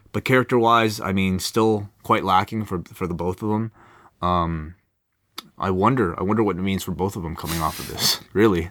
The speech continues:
like, I have nowhere, <laughs> like, other than the drug lord <laughs> idea, I have nothing for Jose.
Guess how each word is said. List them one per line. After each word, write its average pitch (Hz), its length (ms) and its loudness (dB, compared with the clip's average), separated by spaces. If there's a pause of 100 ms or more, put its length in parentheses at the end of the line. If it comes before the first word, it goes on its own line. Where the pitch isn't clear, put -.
like, 92 140 -4
I 101 80 0
have 110 140 -2
nowhere, 120 580 0 (200)
<laughs> - 180 -20
like, 110 160 -2
other 120 180 2
than 131 180 -2
the 135 80 2
drug 127 260 0
lord 120 280 2
<laughs> - 60 -4
idea, 110 320 2
I - 20 2
have 110 120 -2
nothing 127 320 0
for 117 140 2
Jose. 95 460 0